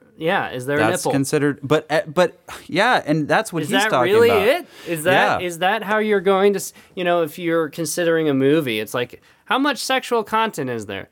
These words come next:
Speaker 1: Is there in this movie? Well, is there a nipple? No. Oh,
Speaker 2: All right, well, it's
Speaker 1: you're
Speaker 2: fine.
Speaker 1: good.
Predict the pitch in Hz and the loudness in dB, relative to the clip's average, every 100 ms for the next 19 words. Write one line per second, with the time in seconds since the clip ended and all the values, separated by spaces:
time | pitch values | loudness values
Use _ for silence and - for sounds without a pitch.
0 | _ _ _ - 147 156 139 123 120 120 | _ _ _ -8 -4 0 0 0 -2 -4
1 | 113 123 117 101 120 143 151 156 143 170 | -6 -6 -6 -6 0 0 2 0 0 -2
2 | 196 214 190 190 113 - 190 320 294 185 | -2 -2 0 0 0 -2 0 2 2 2
3 | 214 117 117 151 175 214 285 247 110 | 0 0 -4 -2 2 2 2 0 -2